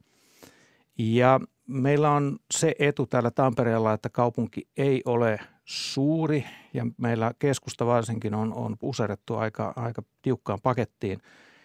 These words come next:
Ja meillä oikeastaan kaikkien tapahtumapaikkojen ja majoituspaikkojen välillä on, on sellainen, jos on pikkasen kylmempi ilma, niin, niin kahdeksan minuutin, ää, kävelymatka, jos ilma on hyvä ja, ja ei ole liian kylmä, niin kymmenen minuuttia menee,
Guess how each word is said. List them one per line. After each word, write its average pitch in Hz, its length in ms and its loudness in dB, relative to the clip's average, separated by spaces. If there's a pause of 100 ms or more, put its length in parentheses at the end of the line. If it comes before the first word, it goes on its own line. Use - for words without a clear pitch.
(140)
Ja 110 60 -4
meillä 117 420 4 (280)
oikeastaan 117 520 -4
kaikkien 120 480 0
tapahtumapaikkojen 107 1200 -2
ja 110 160 -2
majoituspaikkojen 107 1080 -4
välillä 107 460 -2
on, 107 280 -8
on 113 220 -8
sellainen, 107 500 -6 (960)
jos - 140 -14
on 117 80 -12
pikkasen 120 380 -2
kylmempi 135 480 2
ilma, 123 240 2
niin, 120 260 0
niin 117 220 -4
kahdeksan 120 400 2
minuutin, 120 560 0 (220)
ää, 113 580 -4 (640)
kävelymatka, 120 640 2
jos 113 220 0
ilma 117 340 0
on 113 100 0
hyvä 117 280 2
ja, 104 260 2
ja 107 180 -2
ei 110 80 -2
ole 107 80 -2
liian 107 200 -2
kylmä, 110 280 0
niin 104 140 -2
kymmenen 120 320 0
minuuttia 107 500 -2
menee, 113 280 0